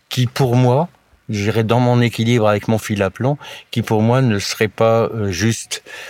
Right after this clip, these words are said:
Euh, donc il y a une, il y a, il y a quelque part certainement, mais que je n'ai pas encore, euh, vu, fixé et réalisé, mais, euh, la, l'arrêt de, d'une organisation de six mois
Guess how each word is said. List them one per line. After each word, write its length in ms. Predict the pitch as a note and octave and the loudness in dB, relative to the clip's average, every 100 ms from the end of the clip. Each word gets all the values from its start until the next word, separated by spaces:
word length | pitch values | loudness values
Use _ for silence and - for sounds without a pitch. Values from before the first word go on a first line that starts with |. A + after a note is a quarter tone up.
| - _ A2 | -20 _ -4
Euh, 400 | F#2+ F#2 F#2 F2+ | -2 0 0 -2
donc 380 | G#2+ A#2+ B2 G#2+ | 0 0 0 0
il 80 | |
y 60 | G#2+ | 2
a 140 | G#2 | 2
une, 600 | G#2 G2+ G2+ G2+ G2 G#2 A#2 | 2 0 2 0 -2 -4 -2
il 60 | |
y 80 | A2 | 0
a, 100 | G#2+ | 0
il 120 | G2+ | 2
y 80 | A#2+ | 0
a 40 | |
quelque 280 | A#2 B2+ B2+ | 0 0 -2
part 320 | A2+ C3 C3+ | 0 0 -2
certainement, 560 | - A2 A2 G#2+ A#2 - | -2 -4 -2 0 0 -2
mais 400 | A#2+ A2 A2 A2+ | -2 0 2 0
que 160 | - A2 | 0 -2
je 100 | G2 | 0
n'ai 120 | G#2+ | -2
pas 160 | - E3+ | 0 -2
encore, 340 | D#3 C3 A#2 | 0 0 2
euh, 240 | G#2+ G2+ - - - | 2 0 -4 -16 -12
vu, 340 | A2+ G2+ C3+ C3 | -6 0 2 0
fixé 640 | - A#2+ - - B2+ A2 G#2 | 0 -4 -4 -2 0 0 0
et 60 | |
réalisé, 680 | F#2+ G#2+ G#2 G2 F#2+ A#2+ C#3+ - - - - | 0 0 0 0 0 0 -2 -6 -14 -12 -4
mais, 180 | G#2 G2+ | 0 2
euh, 580 | G2 F#2+ F#2 F#2+ F#2 F2+ - - - - - _ _ _ _ _ _ _ - B2 | 2 2 2 0 0 -2 -6 -20 -20 -20 -20 _ _ _ _ _ _ _ -12 -2
la, 400 | A#2+ A#2 A2 A2 | 2 4 2 2
l'arrêt 520 | A#2 C3+ B2 C3+ C3 | 2 2 2 2 2
de, 340 | G#2 G2 F#2+ | 0 0 -2
d'une 260 | F2+ F#2+ A#2 | -2 0 2
organisation 840 | C3 B2 B2+ A#2+ A2 A2+ - A#2 | 2 2 2 2 2 0 0 0
de 80 | G#2+ | -2
six 240 | - - | -4 -2
mois 300 | A#2 A#2 A2 | 2 4 2